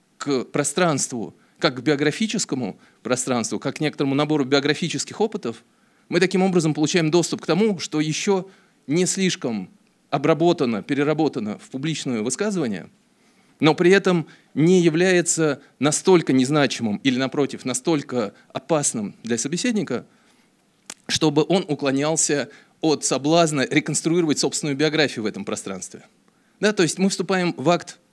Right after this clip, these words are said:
сотрудничества с э, нашими собеседниками, это крайне важный момент, потому что наше интервью-прогулки —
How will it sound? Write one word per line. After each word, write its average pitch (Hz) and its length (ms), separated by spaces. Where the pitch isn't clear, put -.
сотрудничества 143 800
с - 420
э, 113 80
нашими 131 320
собеседниками, 139 800
это 151 200
крайне 196 380
важный 160 360
момент, 135 500
потому 156 240
что - 260
наше 160 380
интервью-прогулки — 151 960